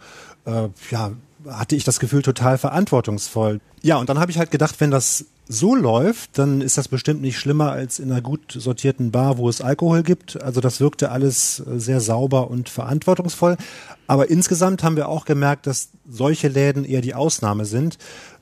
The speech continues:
und dass es in anderen Läden einfach auch anders ist und dass da Sachen verkauft werden, die auch so gar nicht verkauft werden dürften.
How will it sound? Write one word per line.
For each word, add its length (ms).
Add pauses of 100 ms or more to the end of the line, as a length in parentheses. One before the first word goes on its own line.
und 480
dass 180
es 280
in 180
anderen 400
Läden 320
einfach 380
auch 180
anders 340
ist 140
und 120
dass 120
da 80
Sachen 260
verkauft 480
werden, 440
die 200
auch 200
so 180
gar 160
nicht 140
verkauft 380
werden 180
dürften. 420